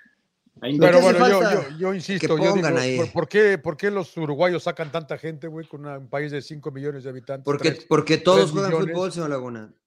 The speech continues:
Speaker 2: No, pero
Speaker 3: Dos
Speaker 2: acá somos
Speaker 3: millones y medio
Speaker 1: No,
Speaker 3: juegan
Speaker 1: y el, y
Speaker 3: fútbol.
Speaker 1: les dan
Speaker 2: Somos ciento veinte
Speaker 1: oportunidad.
Speaker 2: nosotros, ma-, somos ciento veinte nosotros, Mariano.
Speaker 3: Sí, pero, pero no todos
Speaker 2: En
Speaker 3: jugamos
Speaker 2: Argentina
Speaker 3: fútbol, güey.
Speaker 2: también, güey, pero están debutando a los diecisiete, dieciocho años, que
Speaker 3: Pero
Speaker 2: acá
Speaker 3: ya
Speaker 2: nosotros,
Speaker 3: sé.
Speaker 2: nosotros nos emocionamos con uno que debuta a los veintiuno, güey.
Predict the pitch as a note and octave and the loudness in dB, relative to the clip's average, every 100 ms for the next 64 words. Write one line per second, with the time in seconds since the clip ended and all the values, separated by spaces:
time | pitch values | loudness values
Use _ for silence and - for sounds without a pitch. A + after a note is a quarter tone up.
0 | _ G3 F3 D3 G#3 G#3 G3+ G#3+ F3+ E3+ | _ -18 -2 2 4 6 4 2 0 2
1 | F#3 G3 F#3+ E3+ D#3 D#3 - - - D3 | 4 6 6 6 6 2 2 2 4 4
2 | D3 - - B3+ - G#3 C4+ B3 F3+ G3 | 4 4 2 2 2 4 4 4 2 4
3 | A#3 B3+ G3 E3 D#3 C3+ C3+ A3+ G#3 A#3 | 0 0 -2 0 -2 -2 -6 -6 -6 -4
4 | G3+ A3+ A3+ G3+ F#3 C#4+ G3+ D3 C3 B2 | -2 -2 -2 -6 -8 -8 -8 -8 -10 -12
5 | A#2 _ _ _ B2+ G#3 A3 F3+ D#3+ B2 | -14 _ _ _ -10 -10 -2 0 0 -2
6 | C#3 C#3 D3+ F3+ G#3 F3 E3 F#3 A3 B3 | -2 -2 -2 0 2 2 2 0 2 2
7 | G#3 G#3 G3 C#4 C#4 G3+ D#3 D#3 A3 A3+ | 4 2 0 -4 -4 -2 -2 -2 0 0
8 | G3+ A#3 A#3 G3+ F3+ D3 G#3+ G#3 G#3+ F3+ | 0 0 0 -2 -4 -8 -8 -2 0 0
9 | D#3+ F#3+ G#3+ A#3+ D4 C#4+ F#3 C#3 _ - | -4 -6 -2 -2 -2 -6 -10 -12 _ -20
10 | - - D#3 F3 F3 G#3 G#3+ A3+ - - | -16 -4 4 8 10 10 8 6 4 -8
11 | _ _ F#3+ G#3+ A3+ F3 F3+ E3+ F#3 G3 | _ _ -2 0 0 0 -2 0 2 2
12 | A#3 G#3 G3 A3 A3 E3+ F3 F#3 G#3+ F#3 | 2 0 0 -2 -2 0 0 0 -2 -2
13 | D#3 E3 D3+ G#3 D4 D4 D3 A2 | -2 -4 -6 -8 -8 -6 -8 -10